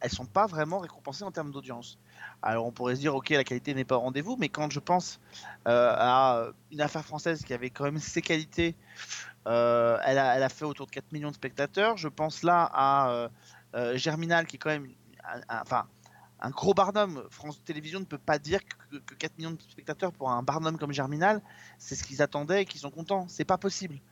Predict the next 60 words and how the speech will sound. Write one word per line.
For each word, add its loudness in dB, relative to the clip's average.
Euh, 4
c'était -10
forcément -4
en -4
dessous. -8
Je -14
pense -2
à 4
Fugueuse 0
sur -6
T 2
F -4
un, 2
qui -6
était -6
une -6
ma-, 4
brillante -2
mini-série -4
qui -6
n'a 0
pas 2
eu -4
forcément 0
un 2
énorme -2
succès -6
non -4
plus. 0
Alors 6
le -4
sujet -4
était -4
peut-être -6
plus -4
segmentant, 0
mais -2
quand 4
même. 2
Donc -6
je -4
sais -4
pas 2
ce -8
que -6
le, -6
le -6
public, -14
euh, -2
cherche. -2
Je -16
sais -4
pas 2
ce -2
que -4
le -8
public -12
français, -4
euh, 0
veut. -2